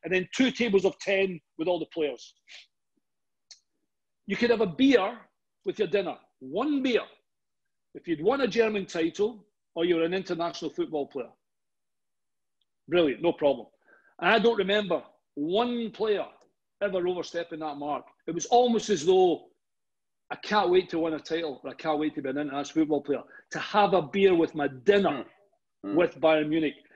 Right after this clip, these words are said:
Speaker 1: And I'm talking about really good players, Kastenmeier,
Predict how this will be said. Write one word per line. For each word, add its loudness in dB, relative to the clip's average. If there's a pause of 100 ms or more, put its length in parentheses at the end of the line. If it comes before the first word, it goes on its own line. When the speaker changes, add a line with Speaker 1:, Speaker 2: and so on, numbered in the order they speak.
Speaker 1:
And -2
I'm 2
talking 2
about 4 (300)
really 2
good 0
players, 4 (260)
Kastenmeier, -4